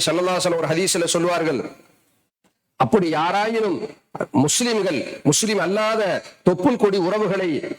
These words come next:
துன்புறுத்துவார்கள் என்றால், அவர்களுக்கு கஷ்டம் தருவார்கள் என்றால், அவர்களுடைய பொருள்களை அபகரிப்பார்கள் என்றால், நாளை மஹ்ஷரில் அல்லாஹ்வுடைய நீதிமன்றத்திலே அந்த முஸ்லிமுக்கு எதிராக பாதிக்கப்பட்டவனுக்கு சாதகமாக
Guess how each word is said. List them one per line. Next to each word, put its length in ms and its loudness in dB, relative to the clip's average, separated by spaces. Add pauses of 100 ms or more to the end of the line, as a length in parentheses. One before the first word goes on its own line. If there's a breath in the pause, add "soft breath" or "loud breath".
துன்புறுத்துவார்கள் 760 4
என்றால், 460 0 (180)
அவர்களுக்கு 540 0
கஷ்டம் 400 2
தருவார்கள் 420 0
என்றால், 440 0 (160 loud breath)
அவர்களுடைய 560 0
பொருள்களை 420 2
அபகரிப்பார்கள் 720 0
என்றால், 440 0 (320)
நாளை 480 0
மஹ்ஷரில் 600 0
அல்லாஹ்வுடைய 600 0
நீதிமன்றத்திலே 960 0 (300)
அந்த 420 2 (680)
முஸ்லிமுக்கு 720 0 (400)
எதிராக 540 -2 (520)
பாதிக்கப்பட்டவனுக்கு 1120 0
சாதகமாக 1000 0